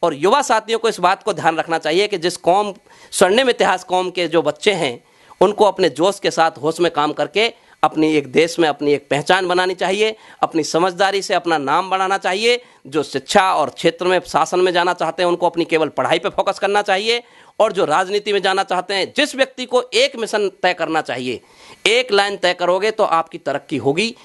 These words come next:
और आपका ध्यान जब अगर भटकेगा कि मैं पढ़ाई भी कर लूँ, मैं नौकरी भी कर लूँ और मैं राजनीति भी कर लूँ, वो नहीं हो सकता है। हमको लक्ष्य एक बनाना चाहिए, शासन में जाना है तो हम केवल उसी लाइन पे काम करें, हमें राजनीति में जाना है तो उसी लाइन पे काम करें,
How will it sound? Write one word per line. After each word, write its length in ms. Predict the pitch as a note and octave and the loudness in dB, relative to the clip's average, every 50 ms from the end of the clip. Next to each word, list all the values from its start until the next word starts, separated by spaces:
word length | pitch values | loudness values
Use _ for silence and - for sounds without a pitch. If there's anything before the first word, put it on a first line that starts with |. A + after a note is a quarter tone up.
| - - - - | -20 -8 0 2
और 160 | E3+ F3 - - | 2 2 4 2
आपका 380 | E3+ F#3+ G#3+ - - - G3 E3+ | 2 0 0 0 0 0 -2 0
ध्यान 320 | C3+ C3+ D#3+ F3 F#3+ F#3 | 0 0 0 0 0 0
जब 140 | F3+ F3+ F3+ | 0 -2 0
अगर 180 | F3 E3 D#3+ | 0 -2 -2
भटकेगा 420 | B2+ D3 D3+ - - E3+ E3+ F3+ F3 | -4 -6 -8 -4 -2 0 0 0 0
कि 100 | E3+ E3 | 0 -2
मैं 140 | D#3+ D#3 D3 | -4 -4 -2
पढ़ाई 320 | - D3 C#3+ C#3+ D#3+ F3+ | -2 -2 0 0 0 0
भी 80 | F3 F3+ | 0 -2
कर 140 | F3 F3 D#3+ | -2 -2 -2
लूँ, 180 | D#3+ D#3+ E3+ D#3+ | 0 0 0 2
मैं 120 | D#3 D#3 | 2 0
नौकरी 360 | C#3 C#3+ D3+ D3+ - E3 F3+ | 0 0 -2 0 0 0 0
भी 80 | F3 F3 | 2 0
कर 120 | F3 F3 | 0 -2
लूँ 200 | D#3+ D#3 E3 D#3+ | 0 0 2 2
और 100 | E3 D#3+ | 2 2
मैं 120 | D#3 D#3 C#3 | 0 0 0
राजनीति 420 | C3+ C#3 D3 D3 E3 E3+ - F3 | -2 -2 -2 -4 -6 -4 -2 -2
भी 80 | D#3+ D#3+ | -2 0
कर 100 | - D3 | 0 0
लूँ, 200 | D3 E3+ G#3+ A#3+ - - - - _ - | 2 2 2 0 0 -6 -18 -20 _ 0
वो 120 | D#3+ A3 A3+ | 2 2 4
नहीं 180 | G#3 G#3+ G#3 | 4 4 2
हो 100 | E3+ D3+ | 2 0
सकता 300 | C#3+ D#3 - - - G#2+ | -2 -4 -4 -4 -6 -8
है। 140 | F#2 - - _ - - G2 F#2+ - - | -8 -8 -12 _ -20 -20 -20 -4 0 2
हमको 220 | F#3+ - - G#3+ | 2 4 4 2
लक्ष्य 340 | E3 F3+ - - - C#4 - - | 2 2 0 0 -2 -4 -4 -2
एक 180 | F#3 F#3 E3+ | -2 -2 -2
बनाना 280 | D#3+ D#3 D3+ D3 D3 D3 | -2 -2 0 0 -2 -2
चाहिए, 320 | C#3 - C3+ D3+ F#3 G#3+ G3+ | -4 -4 -2 0 0 0 0
शासन 320 | - C#3+ C3+ - - E3+ | 0 -2 -2 0 0 0
में 120 | F#3 F#3+ F3+ | 0 2 2
जाना 260 | G3+ G3 G3+ G#3+ G#3 | 0 0 0 0 0
है 160 | A3 C4 C#4 - _ _ _ _ - | -2 -2 -4 -8 _ _ _ _ -6
तो 60 | D#3+ | -4
हम 120 | C#3 D3+ C#3 | -4 -4 -4
केवल 280 | - D3 C#3 C#3 C3 | -2 -2 -2 -2 -2
उसी 200 | A#2 A#2+ - D#3+ | -2 -2 -2 0
लाइन 200 | D#3 E3 E3+ F3 | 0 0 0 -2
पे 100 | F3 F#3+ | -4 -2
काम 200 | - F#3 F#3+ G3 | -2 -2 -2 0
करें, 260 | - G#3 G#3 A#3+ C4 B3+ - - _ _ _ | 0 -2 0 0 -2 -4 -8 -14 _ _ _
हमें 180 | - D#3+ D3 C#3 | -6 -4 -2 0
राजनीति 460 | C3+ C#3 D#3 E3 F#3+ G3+ G3+ G#3 G#3+ | 0 0 0 2 0 0 0 2 0
में 100 | G#3 G#3+ | 0 2
जाना 240 | G#3+ G#3+ G#3+ A3+ A3 | 2 0 0 0 -2
है 160 | G#3+ A#3 A#3 G#3+ | -2 -2 -4 -6
तो 180 | - - C#3 C3+ | -6 -6 -6 -6
उसी 180 | C3+ - F3+ F3+ | -2 0 0 2
लाइन 180 | F3 F3+ G3 | 2 0 0
पे 120 | F#3 G#3 G3 | -2 -4 -2
काम 220 | - G#3 G#3 G#3+ | 0 0 0 0
करें, 280 | G#3 A3 A3 B3+ C4+ | 0 0 0 0 0